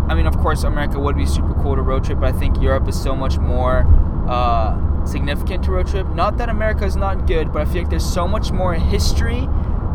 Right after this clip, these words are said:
and different cultures in Europe that you can experience on a road trip in Europe than in America. Sorry if you guys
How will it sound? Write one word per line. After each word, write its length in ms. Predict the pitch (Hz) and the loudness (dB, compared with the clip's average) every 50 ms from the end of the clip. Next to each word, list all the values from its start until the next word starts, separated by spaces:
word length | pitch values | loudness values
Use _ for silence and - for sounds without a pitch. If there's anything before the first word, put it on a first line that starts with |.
| - - | -2 -2
and 380 | - 180 170 175 175 151 - - | -2 -2 0 0 0 0 0 0
different 420 | - 170 160 - - 180 170 - | 0 0 0 0 -2 -2 -2 -2
cultures 800 | - - 185 180 185 - - 196 - 151 - - - - - - - - - - | -2 0 0 0 0 0 0 0 0 0 0 0 0 -2 0 -2 -2 -2 -2 -2
in 260 | - 147 147 147 147 147 | 0 0 0 0 0 0
Europe 380 | 139 139 139 135 135 123 - | 2 2 2 0 0 0 -2
that 100 | 139 135 131 | -2 -2 -2
you 120 | 131 131 | -2 -2
can 120 | 135 135 | -2 -2
experience 880 | 127 127 - - - - 139 135 131 127 131 123 123 - - - - - - - - - - - - - - - - - | 0 0 2 2 0 0 0 0 0 0 0 -2 -2 -2 -2 -2 -4 -4 -4 -4 -4 -4 -2 -2 -2 -2 0 -2 0 0
on 120 | 127 127 | -2 -2
a 80 | 127 123 | -2 -2
road 220 | 123 120 117 117 | -2 -2 -2 -2
trip 200 | - 123 113 110 107 - - - | -4 -4 -4 -4 -4 -2 0 0
in 120 | - 120 | 0 0
Europe 260 | 117 120 113 113 110 - | 0 -2 -2 -2 -2 -2
than 120 | 113 - | -2 -4
in 60 | - - | -4 -4
America. 220 | - - - - - - - - - - - - | -4 -4 -2 -2 -2 -2 -2 -2 -2 -2 -2 -2
Sorry 380 | - - - 131 127 127 127 123 | -2 -2 0 0 0 0 0 0
if 120 | 117 - | -2 -2
you 80 | - 123 | -2 -2
guys 360 | 120 120 117 117 - - - | -2 -2 -2 -2 -4 -4 -4